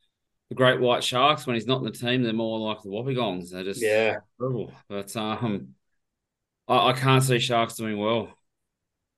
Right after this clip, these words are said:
Speaker 1: I really can't. And, and I, I tipped them to be in the top four at the start of the year. They went well, then they dropped off, and then they picked back up and surprised everyone.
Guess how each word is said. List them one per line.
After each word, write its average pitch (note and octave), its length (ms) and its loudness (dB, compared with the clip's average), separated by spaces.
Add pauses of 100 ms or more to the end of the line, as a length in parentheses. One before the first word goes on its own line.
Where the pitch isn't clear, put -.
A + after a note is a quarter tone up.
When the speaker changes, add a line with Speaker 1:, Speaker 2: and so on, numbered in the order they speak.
(220)
Speaker 1:
I F#2 80 -6
really G2+ 280 -2
can't. G#2 440 -4 (200)
And, G2 360 -2
and G#2 400 -4 (440)
I, A2+ 320 2
I A#2 220 4
tipped - 300 -2
them A#2 180 2
to G#2 60 -6
be A2 120 0
in A2 60 0
the G2+ 80 -4
top - 260 -6
four A2+ 540 2
at - 80 -8
the - 60 -10
start A2+ 360 0
of G2 80 -2
the G2 80 -2
year. A#2+ 360 4 (100)
They G2+ 180 4
went G#2 360 0 (100)
well, A#2+ 440 6
then G2+ 200 -6
they F2+ 120 -4
dropped G#2+ 380 -2
off, A#2+ 400 4
and F#2+ 160 -6
then G#2+ 140 -2
they F#2+ 100 -2
picked - 340 -8
back B2+ 220 4
up C3 140 2
and - 100 -8
surprised A#2+ 540 2
everyone. A#2+ 580 0